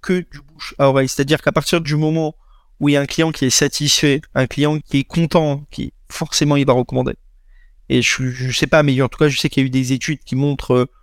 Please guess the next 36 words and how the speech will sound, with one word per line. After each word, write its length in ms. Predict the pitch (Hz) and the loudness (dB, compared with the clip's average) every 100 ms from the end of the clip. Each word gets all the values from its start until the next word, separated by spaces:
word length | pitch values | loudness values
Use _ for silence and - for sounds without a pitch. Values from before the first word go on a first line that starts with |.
| - - | -18 -4
le 140 | 135 | -2
taux 140 | - | 0
de 60 | 151 | 0
satisfaction 640 | 151 135 131 - 131 143 | 0 0 0 0 0 0
des 100 | 139 | 0
clients 340 | 117 - 143 139 | -2 0 2 4
par 140 | 139 | 4
rapport 280 | 123 120 123 | 4 4 4
à 40 | |
leur 140 | 123 135 | 4 2
expert 300 | 123 131 123 | 0 -2 -2
comptable, 340 | 135 135 131 | 0 0 0
et 40 | 120 | -2
cetera. 480 | 127 117 131 175 - - - - - | -2 0 4 4 2 -16 -20 -20 -4
Et 60 | 131 | 0
sur 220 | - - | 0 2
ça, 180 | 165 165 | 2 2
c'est, 260 | - 127 | 0 -2
voilà, 400 | 123 131 147 139 - - | 0 2 2 2 -8 -20
je 100 | - | -20
pense 120 | - | -10
que 80 | - | -8
tout 120 | - | -4
le 40 | 143 | 0
monde 100 | 143 | 0
est 40 | |
unanime. 420 | 139 135 156 175 160 - - - - | 2 2 4 0 -2 -10 -20 -20 -8
Et 100 | 123 | -2
il 100 | 123 | 2
y 120 | 127 123 | 4 4
a, 80 | |
il, 280 | 92 82 80 | 2 0 0
sur, 400 | - - 135 - | 0 2 0 -2
sur 140 | - 135 | 0 2
la 140 | 135 | 2
satisfaction, 920 | - 170 - - 165 143 - 160 170 | 2 -2 0 0 2 2 0 -2 -4